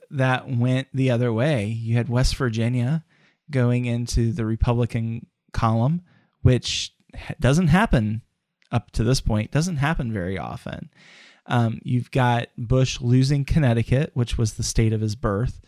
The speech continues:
which doesn't happen all the time, but Connecticut's gone Democrat, um, pretty often. So it's not like, um, that was a big surprise, but just some of the shifting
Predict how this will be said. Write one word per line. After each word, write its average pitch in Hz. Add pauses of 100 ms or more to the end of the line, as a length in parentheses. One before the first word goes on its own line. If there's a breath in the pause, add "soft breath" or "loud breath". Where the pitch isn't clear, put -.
(320 soft breath)
which - (480)
doesn't 113
happen 104
all 104
the 113
time, 95
but -
Connecticut's 196
gone 107
Democrat, 107 (460 soft breath)
um, 101 (480)
pretty 113
often. 95
So 113 (380 loud breath)
it's -
not 165
like, 139
um, 117 (160)
that 139
was 123
a 110
big 107
surprise, 104
but 113 (480 loud breath)
just 151
some 185
of 208
the 160
shifting 120